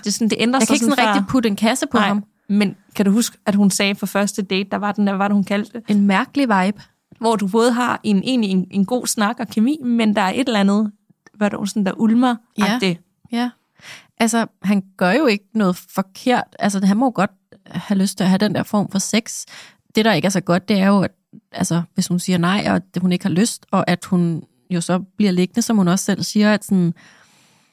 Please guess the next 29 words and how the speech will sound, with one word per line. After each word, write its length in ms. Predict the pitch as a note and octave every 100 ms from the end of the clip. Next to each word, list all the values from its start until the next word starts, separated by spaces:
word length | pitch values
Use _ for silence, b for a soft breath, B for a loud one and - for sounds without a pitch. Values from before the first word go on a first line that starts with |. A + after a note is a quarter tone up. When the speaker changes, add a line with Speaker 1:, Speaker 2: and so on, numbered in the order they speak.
| b - - - -
Speaker 1:
Jamen, 120 | B3
han 100 | F#3+ -
Speaker 2:
hvorfor 200 | F#3+ A3+
går 120 | A3
hun 100 | F#3
ikke 140 | F#3+ F#3+
hjem? 200 | G3+ -
Altså, 160 | F#3+ F#3+
det, 160 | A3+ - _ -
det 100 | A3+
gør 160 | G#3+
hun 140 | B3 B3+
jo 100 | F3+
ikke, 200 | G3+ G#3
fordi 500 | G#3+ - A#3 F#3+ - -
det 120 | G3+
er 40 | F3+
super 300 | - A3+ -
akavet, 480 | D3+ G#3 A#3 G3 F#3
og 80 | G3
det 200 | F3+ E3+ - -
føles 200 | G3+ F#3
grænseoverskridende, 840 | F3+ G3+ B3+ G#3 - G#3+ G3 G3
og 60 | F#3
hun 120 | F3+
er 100 | C#3
målløs, 580 | D3+ F#3 B3+ G#3+ B2 G#3
og 80 | F#3
hun 220 | F#3